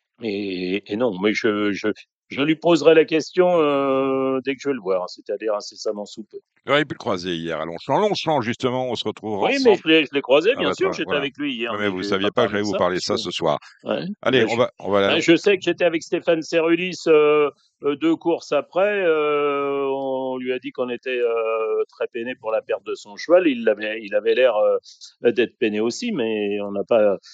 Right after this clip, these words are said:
Speaker 1: évoqué le, le, le fait qu'il aurait pu être sauvé. Ça, c'est
Speaker 2: Ainsi,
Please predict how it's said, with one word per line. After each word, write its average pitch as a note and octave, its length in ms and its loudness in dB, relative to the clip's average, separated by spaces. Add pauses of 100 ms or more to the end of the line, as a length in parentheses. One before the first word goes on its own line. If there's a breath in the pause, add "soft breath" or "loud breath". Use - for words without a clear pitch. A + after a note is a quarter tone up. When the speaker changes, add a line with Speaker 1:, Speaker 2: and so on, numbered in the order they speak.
(200 loud breath)
Speaker 1:
évoqué A2+ 480 4
le, G2+ 200 4
le, G2 200 0
le G2+ 200 0
fait C#3+ 240 0
qu'il G#2 220 -6
aurait F#2 180 0
pu G2 140 -6
être F#2 100 -2
sauvé. B2+ 480 -2 (100)
Ça, - 260 -8
c'est - 180 -10 (1900)
Speaker 2:
Ainsi, A#2 360 -4